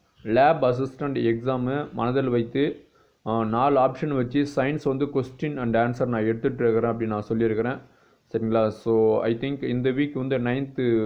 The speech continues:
ஃபுல் சயின்ஸ் வந்து கம்ப்ளீட் ஆகிடும் அப்படின்னு நான் நினைக்கிறேன். நாளை, அதாவது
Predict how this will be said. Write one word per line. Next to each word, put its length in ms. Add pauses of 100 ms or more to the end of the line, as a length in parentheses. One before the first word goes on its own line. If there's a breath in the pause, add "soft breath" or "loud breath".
(300)
ஃபுல் 260
சயின்ஸ் 260
வந்து 200
கம்ப்ளீட் 400
ஆகிடும் 240
அப்படின்னு 240
நான் 140
நினைக்கிறேன். 360 (600 soft breath)
நாளை, 720
அதாவது 380